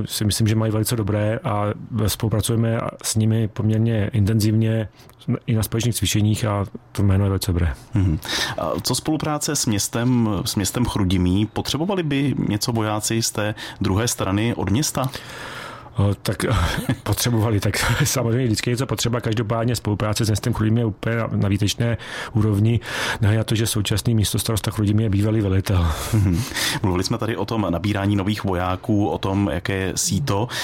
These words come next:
Speaker 2: Kdybyste teď mohl oslovit případné zájemce, tak co má udělat ten člověk, který by chtěl být taky součástí pluku?
Speaker 1: Tak první, co má udělat, tak určitě by se měl minimálně seznámit, eh, s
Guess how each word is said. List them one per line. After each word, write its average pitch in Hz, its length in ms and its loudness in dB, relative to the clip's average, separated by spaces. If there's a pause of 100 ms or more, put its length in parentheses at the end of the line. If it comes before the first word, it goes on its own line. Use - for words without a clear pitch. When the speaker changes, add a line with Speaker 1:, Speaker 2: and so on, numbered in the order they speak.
(120)
Speaker 2:
Kdybyste 113 380 -2
teď 156 260 -2
mohl 117 240 2
oslovit 107 460 -2
případné 101 760 -2
zájemce, 98 720 0 (260)
tak - 220 -2 (120)
co 135 160 -4
má 214 140 0
udělat 104 360 -2
ten 104 140 0
člověk, 104 300 -2
který 107 200 0
by 101 100 2
chtěl 101 360 0
být 98 220 0
taky 98 240 -2
součástí 95 560 0
pluku? - 300 0 (640)
Speaker 1:
Tak - 140 2 (360)
první, 120 280 4
co 123 140 0
má 143 140 2
udělat, 127 220 0
tak 117 140 0
určitě 113 200 0
by 113 100 2
se 117 100 2
měl 127 240 2 (160)
minimálně 113 440 2
seznámit, 113 640 2
eh, 107 240 2
s - 160 0